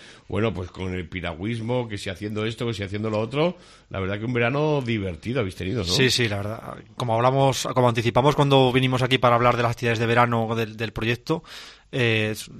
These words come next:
Speaker 2: es una, pa-, para mí es la mejor época. Y porque trabajando es, no sé, es como que trabajando, pues, también te relajas y tienes
Speaker 1: Ujú.
Speaker 2: opción de, de hacer otro tipo de actividades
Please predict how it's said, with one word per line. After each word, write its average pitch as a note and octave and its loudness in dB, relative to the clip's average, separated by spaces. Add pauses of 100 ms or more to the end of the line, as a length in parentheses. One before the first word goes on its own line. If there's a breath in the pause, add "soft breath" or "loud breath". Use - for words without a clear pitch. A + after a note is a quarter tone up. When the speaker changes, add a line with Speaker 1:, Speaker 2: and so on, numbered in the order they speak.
(240)
Speaker 2:
es - -14
una, A#2 -10
pa-, A#2+ -14 (140)
para A#2+ -6
mí A#2 -6
es A#2 -6
la B2+ -6
mejor A#2+ -4
época. A2 -6
Y A#2+ -6
porque A#2 -6
trabajando C3+ 2
es, - -6
no B2+ -14
sé, A2 -6
es G2+ -10
como C#3 -6
que B2+ 2
trabajando, C3+ 0 (320 loud breath)
pues, - -4
también B2+ 0
te C#3+ 4
relajas C#3 4
y B2 0
tienes A#2 -2
Speaker 1:
Ujú. G2+ -2
Speaker 2:
opción B2 0
de, A#2 2
de A#2 -6
hacer A2+ -6
otro A#2 -4
tipo B2 -2
de A#2+ 2
actividades A#2+ 0